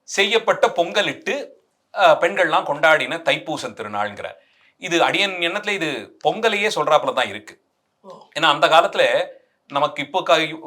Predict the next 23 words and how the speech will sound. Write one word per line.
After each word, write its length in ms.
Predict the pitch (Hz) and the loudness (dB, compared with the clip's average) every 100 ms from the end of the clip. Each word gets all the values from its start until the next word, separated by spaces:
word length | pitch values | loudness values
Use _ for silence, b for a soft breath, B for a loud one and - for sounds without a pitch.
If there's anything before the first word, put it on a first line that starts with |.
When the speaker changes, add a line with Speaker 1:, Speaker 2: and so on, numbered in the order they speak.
| 156 | -4
Speaker 1:
ப-, 140 | 151 147 | -2 0
பயன்பாட்டுல 360 | 151 180 175 170 | 0 2 0 0
இருக்கக்கூடிய 540 | 151 165 156 160 160 | -4 -4 -4 -4 0
கால், 280 | 135 139 131 | 2 2 0
நாள், 200 | 135 156 | -2 -2
நாட்காட்டி 540 | 139 147 170 151 151 | 0 2 4 4 2
இருந்திருக்காது. 680 | 131 143 143 - - 90 113 - _ _ _ | -6 -4 -6 -2 -4 -4 -10 -14 _ _ _
அப்பத்திய 640 | - - - - 180 160 | 0 2 0 0 2 2
கேலண்டர் 640 | 147 165 208 190 147 - - _ _ - | 6 6 6 4 4 2 -6 _ _ -8
ஒவ்வொரு 340 | 170 185 202 | -2 2 2
மாதமுமே 520 | 180 190 202 202 226 - _ _ - | 4 4 2 -4 -6 -8 _ _ -4
ம-, 300 | 135 143 - - 147 | 2 2 2 0 2
பௌர்ணமியில 560 | 151 240 262 226 190 | 2 2 0 0 0
இருந்து 220 | 185 214 | -2 -4
தொடங்குற 440 | - 156 180 175 139 | -4 -2 2 2 2
மாதிரி 260 | 135 143 | 0 -4
இருந்திருக்கணும். 440 | 113 107 98 90 - _ _ _ _ _ _ _ _ _ _ _ _ - | -6 -10 -14 -16 -20 _ _ _ _ _ _ _ _ _ _ _ _ 0
அந்த 240 | 151 180 | 2 6
மாதத்துக்கான 540 | 180 233 262 226 208 254 | 8 8 6 2 2 6
பௌர்ணமி 880 | 190 262 226 185 214 160 98 80 _ _ _ | 6 6 -2 -4 -4 -4 -8 -18 _ _ _
முதல் 260 | - 180 190 | 2 4 6
நாளா 320 | 151 143 131 | 6 6 4
இருந்திருக்கணும். 400 | 117 113 - 82 | 2 -8 -10 -16